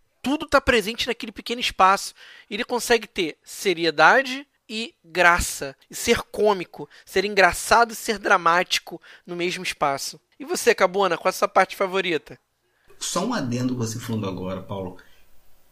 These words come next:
Speaker 2: Nunca tinha me tocado nisso, mas a igreja é um outro personagem.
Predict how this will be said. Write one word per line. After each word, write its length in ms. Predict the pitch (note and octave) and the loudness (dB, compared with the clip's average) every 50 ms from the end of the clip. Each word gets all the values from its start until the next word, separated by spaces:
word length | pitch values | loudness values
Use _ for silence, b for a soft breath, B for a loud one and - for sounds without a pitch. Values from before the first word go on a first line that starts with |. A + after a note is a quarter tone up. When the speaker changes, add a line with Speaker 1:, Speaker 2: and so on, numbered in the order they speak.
| _ | _
Speaker 2:
Nunca 380 | - A2+ A#2 C#3+ E3 - - - | -2 -2 0 0 0 -2 -4 -6
tinha 180 | - - D#3+ | -4 -6 -6
me 60 | D#3+ D#3 | -4 -4
tocado 320 | D#3 C#3 - D3 C3+ C3+ | -6 -4 -4 -2 0 0
nisso, 300 | A#2+ A2 G#2 G2+ - A2+ | 0 0 -2 -4 -4 -2
mas 160 | G#2+ A2 A2 | -2 0 0
a 80 | A2+ A#2+ | 0 -2
igreja 680 | A2+ - - G2+ G2 G#2+ C3 C#3 C3 A#2 F#2+ F2 - - | -2 -4 -6 -6 -4 -4 -4 -4 -4 -4 -6 -6 -8 -6
é 80 | - A2+ | -4 -2
um 180 | A#2+ A#2 G#2+ | 0 0 0
outro 220 | A#2 C#3+ D3 - - | 0 0 -2 -4 -6
personagem. 720 | D3 D3 - - B2+ G#2+ G2+ G2+ G2+ G2+ G#2 G#2 A2 | -6 -6 -4 -4 -4 -2 -2 -4 -6 -6 -8 -10 -12